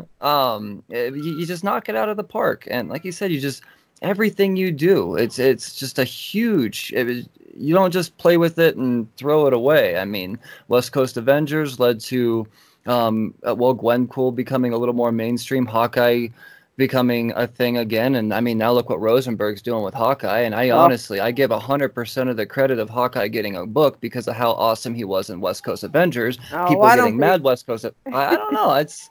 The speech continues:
Speaker 2: <laughs> I don't
Speaker 1: I,
Speaker 2: think
Speaker 1: I
Speaker 2: that's
Speaker 1: think
Speaker 2: true, but I love that book. That's, like, my favorite book that's out right now. It's amazing.
Speaker 1: I,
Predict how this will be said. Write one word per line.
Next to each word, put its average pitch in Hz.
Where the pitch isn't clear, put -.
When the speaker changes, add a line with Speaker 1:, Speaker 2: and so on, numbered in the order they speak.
Speaker 2:
<laughs> -
I 277
don't 277
Speaker 1:
I, 165
Speaker 2:
think 139
Speaker 1:
I 156
Speaker 2:
that's -
Speaker 1:
think -
Speaker 2:
true, 202
but 185
I 202
love 202
that 185
book. 165
That's, 180
like, 190
my 180
favorite 175
book 165
that's 165
out 165
right 117
now. 147
It's 170
amazing. 165
Speaker 1:
I, 98